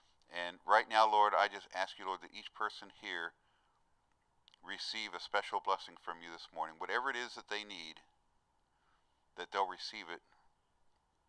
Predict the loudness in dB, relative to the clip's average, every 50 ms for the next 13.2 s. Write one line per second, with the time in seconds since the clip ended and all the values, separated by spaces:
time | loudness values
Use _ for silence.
0 | _ -6 -2 -2 -2 -2 -4 -8 -16 -14 -8 -4 -2 -2 -2 -4 -8 -14 -14 -14
1 | -16 -16 -18 -16 -10 -10 -10 -10 -10 -14 -18 -18 -16 -12 -12 -12 -8 -4 -2 -2
2 | 0 -2 -4 -6 _ _ _ _ _ _ _ _ _ _ _ _ _ _ _ _
3 | _ -18 -16 -16 -16 -12 -8 -6 -6 -6 -8 -12 _ _ _ _ -12 -12 -12 -12
4 | -12 -16 -14 -8 -8 -8 -8 -8 -12 -12 -12 -14 -20 -20 -20 -20 -20 -20 -20 -20
5 | -20 -20 _ _ _ _ _ _ _ _ _ _ _ _ _ _ _ _ _ -20
6 | _ -12 -10 -10 -10 -10 _ _ -2 2 2 4 4 4 8 8 8 8 6 -2
7 | -4 -2 -2 -2 -4 -6 -6 -4 -4 -2 -2 -2 -6 -8 -14 _ _ _ _ _
8 | _ _ _ _ _ _ _ _ _ _ _ _ _ _ _ _ _ _ _ -20
9 | _ _ _ _ _ _ _ -20 -20 _ _ _ _ _ _ _ _ _ _ _
10 | 0 4 6 6 6 4 2 2 2 0 0 -2 -6 -8 -10 -8 -6 -6 -6 -6
11 | -6 -8 -10 -8 -4 0 0 0 0 0 -10 -14 -6 2 2 2 4 2 0 2
12 | 2 0 0 -2 _ _ _ _ _ _ _ _ -20 -20 -20 _ _ -4 -2 0
13 | 0 -2 -2 -4